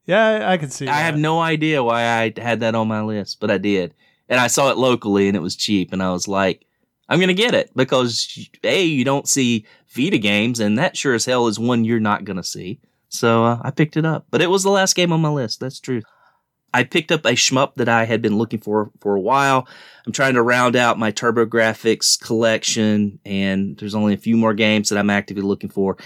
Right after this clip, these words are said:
Speaker 2: And one of those was, uh, Dead Moon. I came across this game at the, uh, Retro World Expo, and I was, like, a few seconds late of a guy grabbing it from out in front of me. Been looking for it since,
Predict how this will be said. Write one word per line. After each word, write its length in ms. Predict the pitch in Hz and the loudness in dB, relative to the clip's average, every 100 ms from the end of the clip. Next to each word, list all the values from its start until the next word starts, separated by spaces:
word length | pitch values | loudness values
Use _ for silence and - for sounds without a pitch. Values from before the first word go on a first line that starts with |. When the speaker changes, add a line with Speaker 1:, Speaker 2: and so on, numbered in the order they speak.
| - - | -20 -12
Speaker 2:
And 180 | - 110 | -2 0
one 180 | 113 117 | 2 0
of 120 | 113 | 0
those 540 | 107 107 104 101 95 - | 2 2 2 0 -4 -2
was, 340 | 104 98 95 | 0 0 0
uh, 160 | 101 98 107 | 0 -2 0
Dead 280 | 110 104 | 0 0
Moon. 500 | 98 98 98 92 90 - _ _ - | 0 0 0 -2 -4 -10 _ _ -4
I 160 | 104 104 | 0 0
came 300 | - 139 143 | 0 0 0
across 480 | 139 - 123 123 - | -2 -2 0 -2 -4
this 220 | 120 - | -4 -2
game 720 | 123 113 113 110 110 107 107 _ _ _ _ | 0 2 2 2 2 0 -2 _ _ _ _
at 300 | 110 104 101 - | -2 0 -2 -6
the, 400 | 113 110 104 90 | -2 2 2 0
uh, 280 | 101 95 | -2 -2
Retro 420 | 90 107 113 123 113 | -2 -2 -2 0 0
World 460 | 104 110 107 104 | 0 0 0 -2
Expo, 880 | - 127 - - 139 127 120 120 113 | -2 -2 -2 -2 0 2 2 2 0
and 300 | 113 110 107 98 | 0 0 0 2
I 220 | 123 127 | 2 4
was, 240 | 127 123 110 | 2 2 2
like, 280 | 110 104 - _ _ | 0 0 -6 _ _
a 100 | 120 | -4
few 260 | 107 139 131 | 0 0 2
seconds 440 | - - 113 - | 2 0 -2 -2
late 380 | 113 107 101 90 | 0 2 2 0
of 140 | 107 101 | -2 -2
a 40 | |
guy 300 | 95 104 95 | 2 2 0
grabbing 600 | 98 110 104 104 104 95 | -2 -2 2 2 0 0
it 180 | 95 - - | -2 -4 -4
from 160 | 107 | 0
out 200 | 101 98 | 2 2
in 100 | 95 | 0
front 320 | 82 - 92 92 | -4 -2 0 -2
of 140 | 87 | -6
me. 240 | 87 87 80 _ _ _ _ - | -8 -8 -10 _ _ _ _ -2
Been 160 | 95 | 2
looking 280 | 95 - 95 | 2 2 -2
for 240 | - 92 | 2 2
it 120 | 85 - | 2 2
since, 680 | - 92 90 87 - - | 0 2 0 -2 0 0